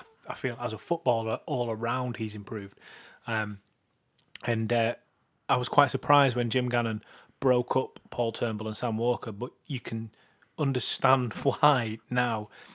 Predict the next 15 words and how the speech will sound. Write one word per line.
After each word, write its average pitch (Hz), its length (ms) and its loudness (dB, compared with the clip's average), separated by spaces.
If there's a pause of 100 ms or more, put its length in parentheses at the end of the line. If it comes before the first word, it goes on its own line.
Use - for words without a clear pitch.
(240)
Jordan 123 260 2
Keane 120 300 -2
has 104 120 -6
forced 123 360 2
his 113 100 -6
way 113 160 -2
back 107 240 -4
into 113 180 -6
the 104 80 -14
team. 120 280 -4
He's, 110 180 -8 (1120)
for - 160 -4
me, 131 240 2
he's, 113 400 -6
um, 104 420 -6